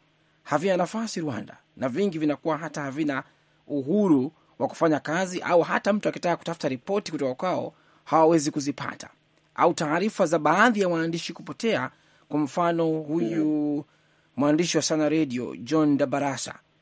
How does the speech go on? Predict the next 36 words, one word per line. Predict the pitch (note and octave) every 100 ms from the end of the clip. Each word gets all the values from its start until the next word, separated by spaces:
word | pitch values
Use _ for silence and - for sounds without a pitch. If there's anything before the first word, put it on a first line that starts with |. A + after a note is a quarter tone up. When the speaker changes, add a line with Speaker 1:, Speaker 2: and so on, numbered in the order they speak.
| _ _ _ _
Speaker 1:
ambaye | G2 C#3+
alipotea | C3+ C#3+ E3
katika | - D#3
Speaker 2:
Mm. |
Speaker 1:
mazingira | D3 B2+ D#3 D3+
yasiyofahamika. | C3 D3+ B2+ C3+ B2 C3+ - - - _ _ _ _
Hali | - -
kadhalika, | D#3+ D#3+ F3 E3+ F#3+ E3+
kuna | - D#3+
mwingine | D#3+ D#3 F3
mwandishi | E3 D#3+ D#3 F#3 - D3+
ambaye | C#3+ D#3+
alikuwa | D3
ni | D3+
kiongozi | D3 C3+ D#3+ E3 D#3
wa | C3+ A#2+ B2 D3+ _ _ _ _
Rwanda | A#2+ D#3 E3+ D#3 C#3+
Media | D#3 D3 C#3+
Commission, | C3 A#3 - F#3+ F#3+ _ _ _
anatajwa | - C3 D#3 D3+
kwamba | C#3 D3+ C#3+ C#3 -
ilibidi | C#3 C3 D#3 E3 E3+
akimbie | C3 - A#2 A#2+ C#3+
nchi | A3+ -
elfu | A#2 C3
mbili | B2
na | A2+
kumi | - G#2
na |
tano | F#2+ G#3 A3
kwa | F3
sababu | - D3+ D#3+
ya | D#3+
vitisho | D3+ D#3+ G3 F#3+
dhidi | F#3
yake. | A3+ -